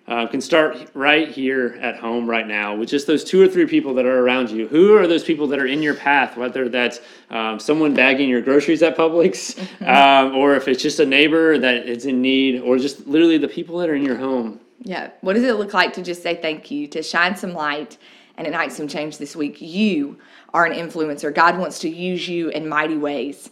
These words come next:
Speaker 2: to change this world to look more like the world God dreams for it to be. Let us pray.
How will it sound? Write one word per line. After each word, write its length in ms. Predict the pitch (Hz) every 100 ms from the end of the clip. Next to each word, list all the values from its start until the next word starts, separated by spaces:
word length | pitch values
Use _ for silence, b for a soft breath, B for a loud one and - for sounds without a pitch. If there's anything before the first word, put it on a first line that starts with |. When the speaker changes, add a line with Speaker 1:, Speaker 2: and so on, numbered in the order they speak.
| b b
Speaker 2:
to 100 | -
change 380 | - 208 175 175
this 180 | 156 -
world 240 | 165 151
to 60 | 156
look 180 | 151 -
more 260 | 170 175
like 260 | 151 139 -
the 60 | 143
world 380 | 151 143 143
God 220 | 151 151 151
dreams 400 | 156 160 156 -
for 160 | 151
it 200 | 139 -
to 100 | -
be. 300 | - 107 - - _ _ -
Let 160 | 233 208
us 100 | 214
pray. 300 | - 98 -